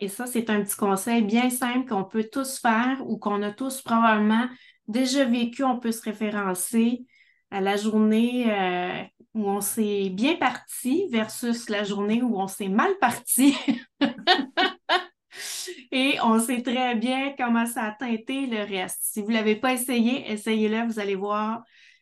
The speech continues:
c'est surprenant. Sur ce, et sur ces bons, euh, sur ces bons conseils, on vous invite peut-être à avoir une petite pensée positive à tous les jours, à chercher le petit moment positif de votre journée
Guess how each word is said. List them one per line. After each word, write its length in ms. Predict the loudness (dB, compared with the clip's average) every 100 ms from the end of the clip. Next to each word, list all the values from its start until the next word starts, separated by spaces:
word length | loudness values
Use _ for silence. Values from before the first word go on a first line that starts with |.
| _
c'est 420 | -12 -10 -6 -4 -2
surprenant. 580 | -2 -2 0 2 0 -2 _ _ _ _ _ _ _ _ _ _
Sur 440 | -12 -4 -4 -4
ce, 460 | -6 -2 2 2 0 -4 _ _ _ _
et 140 | -4 -4
sur 280 | -2 -4
ces 300 | -2 2 4
bons, 640 | 4 4 4 6 4 4 4
euh, 260 | 2 0
sur 280 | -4 -8 -8
ces 200 | 0 2
bons 260 | 6 4 4
conseils, 960 | 2 0 0 -2 -2 -2 -2 -2 -4 -12 _ _ -4
on 120 | -2
vous 260 | 2 2 4
invite 320 | 4 2 -2
peut-être 580 | -6 -4 -4 -4 -8 -12 -4
à 160 | -2
avoir 240 | 2 4 4
une 120 | 4
petite 200 | 0 -4
pensée 400 | -2 -2 -2 -4
positive 1040 | 0 2 0 0 0 2 2 0 -2 -4 -12 _ _ _
à 140 | -4
tous 140 | -2 4
les 140 | 4
jours, 300 | 4 2 0
à 80 | 0
chercher 680 | -2 -4 -4 -4 -4 -6 -12 _ _ _
le 140 | -4 -4
petit 160 | 0 6
moment 300 | 8 8 6
positif 680 | 4 2 2 -2 -6 -6 0
de 100 | 0
votre 220 | 0 0
journée 600 | -2 0 2 2 0